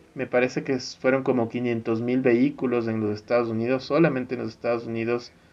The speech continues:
que habían sido, que habían tenido estos, este mecanismo engañoso. Eso significó, eh, re-, re-,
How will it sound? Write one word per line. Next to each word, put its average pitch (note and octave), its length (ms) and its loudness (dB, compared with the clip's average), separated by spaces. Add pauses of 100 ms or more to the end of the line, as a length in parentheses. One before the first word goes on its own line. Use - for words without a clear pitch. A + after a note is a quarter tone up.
(300)
que B2 80 -2
habían A#2+ 280 0
sido, B2 500 4
que - 80 -4
habían A2+ 200 2
tenido A#2 320 -2
estos, A2 540 -6 (680)
este A2+ 200 -10
mecanismo A2 500 -2
engañoso. C#3+ 460 6
Eso C#3 180 2
significó, A#2+ 720 4 (500)
eh, A#2 180 0
re-, C3+ 320 10
re-, B2 340 6